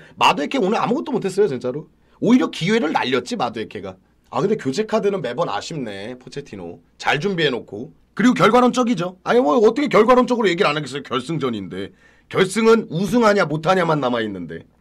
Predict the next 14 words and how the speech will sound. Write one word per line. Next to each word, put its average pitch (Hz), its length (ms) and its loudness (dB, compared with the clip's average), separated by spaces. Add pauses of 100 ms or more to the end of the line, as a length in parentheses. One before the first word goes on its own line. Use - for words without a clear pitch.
(160)
그것만 226 400 4
아쉽고, 151 640 0
근데 214 340 4
포체티노가 247 840 2 (100)
십오 330 400 -2
프로 254 200 2
아쉽다 165 360 4
그러면 170 280 -2
오늘은 151 240 -2
팔십오 214 380 -6
프로는 139 320 -6
다 117 100 -4
선수들이 165 460 -4
아쉬워요. 90 360 -12